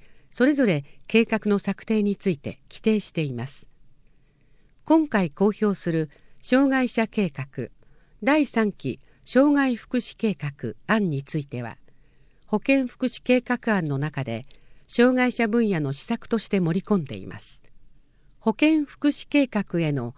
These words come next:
区民意見の募集方法により、ご意見をお寄せください。ご意見募集については、この後詳しくお伝えします。また、障害者計画、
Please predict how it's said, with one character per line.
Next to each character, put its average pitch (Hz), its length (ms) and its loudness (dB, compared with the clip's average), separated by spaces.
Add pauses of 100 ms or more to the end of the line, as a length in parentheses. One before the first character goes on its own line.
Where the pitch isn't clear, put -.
(280)
区 233 120 2
民 294 320 6
意 285 100 4
見 202 240 2
の 151 100 0
募 151 160 -2
集 277 240 0
方 277 240 2
法 185 240 0
に 135 160 -4
よ 123 120 -6
り、 - 180 -8 (340)
ご 202 140 4
意 247 80 0
見 226 240 2
を 160 80 0
お 143 80 0
寄 147 100 0
せ 143 160 -6
く 143 100 -10
だ 139 100 -6
さ 135 160 -8
い。 107 120 -10 (1160)
ご 233 140 4
意 294 60 -2
見 254 260 2
募 185 100 2
集 262 240 0
に 269 140 2
つ - 120 -4
い 254 100 0
て 180 140 -2
は、 143 200 -2 (240)
こ 190 160 2
の 233 160 4
後 214 300 -4 (100)
詳 254 240 -2
し - 120 -10
く 165 140 -2
お 131 60 -2
伝 143 300 -4
え 139 40 -4
し - 160 -8
ま 120 140 -8
す。 - 240 -18 (1300)
ま 202 120 2
た、 175 240 -2 (240)
障 277 260 4
害 277 160 2
者 247 200 0
計 226 180 0
画、 139 400 -8